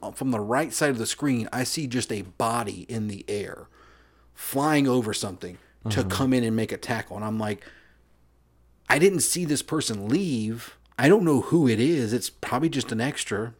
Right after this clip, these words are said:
Speaker 1: no, nobody of name or importance, but they're just flying in here, like, out of nowhere and taking these guys out." And it's like,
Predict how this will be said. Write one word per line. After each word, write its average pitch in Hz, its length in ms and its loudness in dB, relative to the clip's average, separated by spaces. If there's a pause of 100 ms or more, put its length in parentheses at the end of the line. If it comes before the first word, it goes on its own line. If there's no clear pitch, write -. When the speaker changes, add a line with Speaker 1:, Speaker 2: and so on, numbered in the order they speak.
Speaker 1:
no, 123 260 0
nobody 127 560 0
of 107 320 -4
name 117 400 2
or 107 140 2
importance, 104 640 -4 (560)
but 120 120 2
they're 165 100 6
just 196 200 2
flying 147 600 0
in 175 120 0
here, 123 200 0
like, 117 240 0
out 127 100 -2
of 107 100 -2
nowhere 113 600 0 (440)
and 139 120 -2
taking 135 320 -2
these 131 220 0
guys 127 320 2
out." 170 380 -6
And 127 160 4
it's 117 300 -2
like, 107 260 -2